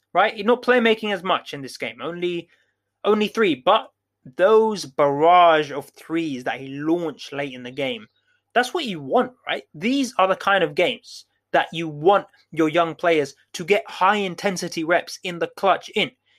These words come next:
If you have decided that you're giving up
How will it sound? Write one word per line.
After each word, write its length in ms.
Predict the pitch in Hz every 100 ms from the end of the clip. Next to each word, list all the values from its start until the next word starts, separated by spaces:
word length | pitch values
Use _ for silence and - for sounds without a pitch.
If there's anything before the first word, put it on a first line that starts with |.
| -
If 180 | 202 -
you 280 | 180 247
have 160 | 202 175
decided 640 | 160 - 202 262 220 - _ _ _
that 160 | - 165
you're 160 | 156 135
giving 340 | 180 165 165
up 220 | 185 -